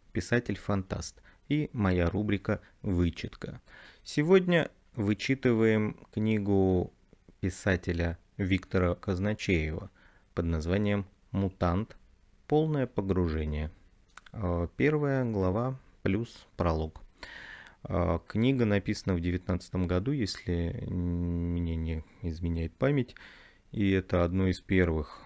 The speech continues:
м, произведений Виктора, поэтому могут быть огрехи, я уже знакомился с первыми строками,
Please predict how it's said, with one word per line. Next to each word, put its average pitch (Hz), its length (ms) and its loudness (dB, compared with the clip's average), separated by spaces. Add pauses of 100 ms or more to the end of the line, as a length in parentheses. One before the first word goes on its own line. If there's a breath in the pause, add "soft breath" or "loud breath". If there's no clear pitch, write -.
(180 loud breath)
м, 85 400 -4
произведений 80 840 -2 (400 loud breath)
Виктора, 92 640 -2 (880 loud breath)
поэтому 90 960 0 (680)
могут 113 540 4
быть 85 360 0
огрехи, 98 880 2
я 82 600 -2 (260)
уже 82 400 -4
знакомился 82 920 -4
с - 120 -8
первыми 82 420 -2
строками, 90 800 -2